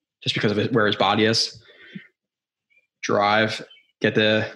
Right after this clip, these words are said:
hit pressure or the hit on, on Smith. So that's the last play. And just working your angles. Boom, inside, take the inside. If they're gonna give it to you, take it. And he wants it. So if anything,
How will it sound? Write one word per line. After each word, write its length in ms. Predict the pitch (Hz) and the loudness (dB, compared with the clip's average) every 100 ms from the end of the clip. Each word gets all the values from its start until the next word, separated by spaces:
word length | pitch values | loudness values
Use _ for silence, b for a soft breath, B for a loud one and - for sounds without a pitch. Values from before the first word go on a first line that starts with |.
| - _ | -18 _
hit 260 | - - | -2 -2
pressure 460 | - 120 - 143 139 | 0 2 2 0 -2
or 120 | 123 107 | -2 -2
the 100 | 107 | 0
hit 180 | 127 127 | 0 -2
on, 340 | 117 123 127 - | -2 -2 -4 -6
on 100 | 117 | -6
Smith. 360 | 165 139 - - _ | -2 -2 -4 -16 _
So 240 | - 117 | -4 -2
that's 160 | 117 - | -2 0
the 80 | |
last 220 | 113 113 - | 0 0 0
play. 180 | 156 170 - _ _ _ _ _ _ _ _ _ - | -2 -2 -14 _ _ _ _ _ _ _ _ _ -8
And 140 | 113 | -6
just 100 | - | -4
working 220 | 123 - | -4 -2
your 100 | 110 | -2
angles. 540 | 123 127 127 - - b b b b - | -2 -2 -2 -6 -10 b b b b -2
Boom, 180 | 117 107 | 0 2
inside, 280 | 110 98 | 0 0
take 160 | - 110 | 0 -2
the 80 | 110 | -4
inside. 300 | 101 92 - | -4 -6 -8
If 40 | _ _ - | _ _ -6
they're 80 | |
gonna 80 | 110 | -2
give 140 | 120 151 | 0 0
it 60 | |
to 100 | 160 | -2
you, 40 | 147 | 0
take 220 | 127 120 | 0 -2
it. 120 | - _ _ - | -12 _ _ -6
And 100 | 131 | 0
he 120 | 135 | 4
wants 240 | 139 139 | 4 2
it. 120 | 104 - - - | 0 -4 -16 -6
So 200 | - 117 | -2 0
if 80 | |
anything, 480 | 131 135 131 120 117 | 2 2 2 0 -2